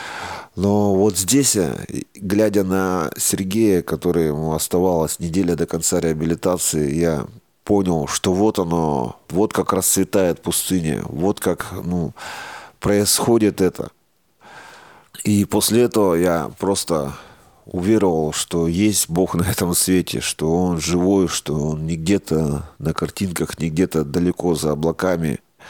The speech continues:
а что Он реально участвует в жизни людей. И я начал просто просить Его, чтобы Он помог мне понять вообще смысл жизни, помог понять мне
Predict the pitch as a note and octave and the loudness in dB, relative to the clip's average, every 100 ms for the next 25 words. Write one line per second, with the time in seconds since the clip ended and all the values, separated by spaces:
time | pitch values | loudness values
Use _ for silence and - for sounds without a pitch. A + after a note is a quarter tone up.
0 | - - - D#2 - G#2+ G#2 G2 F2+ F2+ | -20 -18 -10 -6 -2 2 2 2 2 2
1 | A2 A2+ G2+ E2+ D2+ A#1+ A1 G1+ G1+ - | 2 2 0 2 0 -4 -6 -8 -10 -12
2 | - - E2 D#2+ A#2 G#2+ - F2+ E2+ D#2+ | -16 -10 -6 -2 0 0 0 2 2 2
3 | F#2+ F2 E2 E2+ D#2+ E2+ C#2 - - - | 0 0 0 0 2 0 0 -8 -20 -20
4 | - - - F2+ F2 D#2+ C#2+ D#2+ G#2 A#2+ | -20 -20 -10 -4 0 0 -2 0 0 0
5 | - G2+ G#2 - F#2 - F#2+ B2+ - G2+ | 0 0 0 0 -2 -2 0 0 2 2
6 | E2+ D2 - E2 D#2 F#2 E2 - F2+ G#2+ | 2 0 -4 -2 0 0 0 -2 2 2
7 | G#2+ F2 E2 D2 G1+ - _ _ - F2+ | 0 -2 -2 -2 -4 -8 _ _ -4 0
8 | G#2+ G#2 F2 - - C#2+ D2+ - F2 - | 2 2 0 -4 -6 -4 -2 0 0 0
9 | G#2+ A#2 - F2+ E2+ F#2+ E2+ D2 C#2 E2 | 0 2 2 0 2 2 0 -2 -2 -2
10 | G2 G2+ - E2 E2+ G2+ - E2+ E2 D#2+ | 0 -2 -2 -2 0 0 -2 -4 0 0
11 | C#2+ | 0